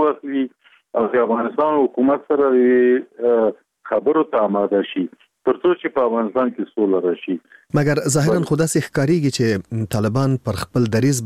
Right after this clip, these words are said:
Speaker 2: باندې ولاړ دي او د افغانستان حکومت او امریکایي، آه، چارواکي هم د جګړې د تیزېدو خبره کوي. تاسو څه فکر کوئ چې د امریکا د پوځ او د افغان دولتي ځواکونو د فشارونو په نتیجه کې به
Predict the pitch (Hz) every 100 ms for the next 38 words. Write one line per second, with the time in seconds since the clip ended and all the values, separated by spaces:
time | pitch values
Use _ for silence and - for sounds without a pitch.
0 | 113 107 107 104 101 104 117 135 123 107
1 | 101 - - - 113 110 107 110 107 -
2 | 117 113 98 104 104 - 113 123 - -
3 | 110 107 101 104 95 107 104 120 120 98
4 | _ _ _ 101 98 - 104 110 123 -
5 | 110 151 123 117 - - - 107 110 117
6 | 117 107 127 117 110 - 107 98 104 123
7 | 120 127 143 117 110 104 107 - - -
8 | - - 160 - 175 - 156 131 143 143
9 | 131 135 127 120 117 117 - - - -
10 | 117 113 113 143 131 120 117 110 107 -
11 | 110 101 101 101 - 104 - 117 117 104
12 | 101 101 - 120 120 98 104 92 135 123
13 | 98 101 - 101 - 104 139 127 98 101
14 | 95 104 120 120 107